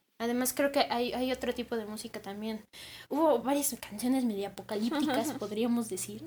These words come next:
Speaker 1: <laughs> Creo que también ahí estaban.
Speaker 2: <laughs>
Speaker 1: Entonces,
Speaker 2: Sí, yo,
Speaker 1: pues,
Speaker 2: yo siento que el,
Speaker 1: en fin.
Speaker 2: el álbum de, de Taylor, de Folklore,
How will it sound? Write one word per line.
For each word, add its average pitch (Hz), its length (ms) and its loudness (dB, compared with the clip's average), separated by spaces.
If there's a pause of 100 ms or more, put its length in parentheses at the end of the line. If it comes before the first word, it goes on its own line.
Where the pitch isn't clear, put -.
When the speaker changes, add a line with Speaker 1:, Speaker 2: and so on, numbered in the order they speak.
(120)
Speaker 1:
<laughs> - 140 -20
Creo 269 320 6
que 285 100 4
también 269 640 8 (420)
ahí 247 240 8
estaban. 269 540 8
Speaker 2:
<laughs> - 1120 -14
Speaker 1:
Entonces, 220 340 -2 (100)
Speaker 2:
Sí, 233 60 -4
yo, 294 140 2
Speaker 1:
pues, - 260 -10
Speaker 2:
yo 269 160 6
siento 294 380 0
que 233 480 2
el, 208 160 -2
Speaker 1:
en - 140 0
fin. 269 160 2
Speaker 2:
el 208 140 0
álbum 247 340 0
de, 208 600 -2 (300)
de 202 220 0
Taylor, 214 600 0
de 196 320 0
Folklore, 208 580 -2